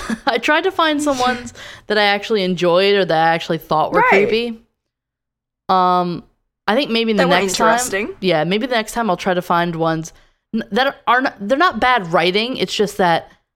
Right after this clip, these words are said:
Speaker 1: th-, I
Speaker 2: They're
Speaker 1: don't find them
Speaker 2: not
Speaker 1: particularly scary. I think I'll seek
Speaker 2: Yeah.
Speaker 1: out ones that
Speaker 2: You
Speaker 1: are
Speaker 2: can
Speaker 1: not
Speaker 2: guess
Speaker 1: scary.
Speaker 2: how they're gonna end.
Speaker 1: Yeah.
Speaker 2: Or, like, you read the title and you go, "I know how this is gonna go."
Speaker 1: Or I'll seek out ones that are intentionally badly written.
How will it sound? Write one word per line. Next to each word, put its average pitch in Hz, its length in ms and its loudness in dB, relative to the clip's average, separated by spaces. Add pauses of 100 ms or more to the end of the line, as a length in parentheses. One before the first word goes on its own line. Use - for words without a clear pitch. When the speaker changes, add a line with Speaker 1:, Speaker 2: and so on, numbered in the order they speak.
(420)
Speaker 1:
th-, 180 160 0
I 185 100 2
Speaker 2:
They're - 100 6
Speaker 1:
don't - 100 0
find 180 180 4
them 180 80 4
Speaker 2:
not 170 60 -2
Speaker 1:
particularly 170 540 0
scary. 170 480 0
I 185 80 -2
think 214 180 -2
I'll 202 100 4
seek 587 340 2
Speaker 2:
Yeah. 196 220 6
Speaker 1:
out - 100 -2
ones 156 420 0
that 190 140 0
Speaker 2:
You 160 60 2
Speaker 1:
are 160 60 4
Speaker 2:
can 170 80 2
Speaker 1:
not 165 80 4
Speaker 2:
guess 277 180 4
Speaker 1:
scary. - 180 2
Speaker 2:
how 285 100 2
they're 269 140 0
gonna 262 160 -2
end. 233 520 -4 (120)
Speaker 1:
Yeah. 175 160 0 (1080)
Speaker 2:
Or, 220 120 4
like, 220 200 2
you 220 80 0
read 226 160 0
the 226 80 -6
title 240 320 -2
and 196 100 -4
you 190 80 -6
go, 185 120 -2
"I 220 180 0
know 208 140 0
how 185 100 0
this 175 160 -6
is 170 80 -8
gonna 151 200 -6
go." 143 240 -4 (440)
Speaker 1:
Or 294 260 4
I'll 247 120 2
seek 240 200 -6
out 220 200 2
ones 214 180 0
that 196 140 2
are 185 80 4
intentionally 180 680 -2
badly 156 320 0
written. 156 380 -4